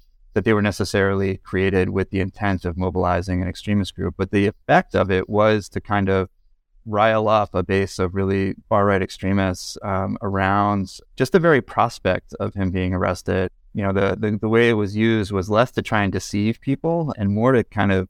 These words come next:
to flex, right? It was to, it was to show,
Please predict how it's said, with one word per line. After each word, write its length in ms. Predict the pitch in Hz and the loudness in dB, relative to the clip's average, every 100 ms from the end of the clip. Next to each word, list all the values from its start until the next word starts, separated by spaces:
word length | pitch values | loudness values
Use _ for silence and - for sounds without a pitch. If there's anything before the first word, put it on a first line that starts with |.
| _ | _
to 100 | - | -12
flex, 680 | - - 117 - - - - - | -12 -2 -2 -2 -6 -16 -16 -6
right? 160 | 104 104 | 0 0
It 80 | 101 | 0
was 100 | 101 | -2
to, 200 | 104 - - | -6 -8 -2
it 20 | 107 | 0
was 140 | 104 | 0
to 100 | - | -6
show, 600 | 95 - 131 127 117 101 | -6 2 4 6 4 2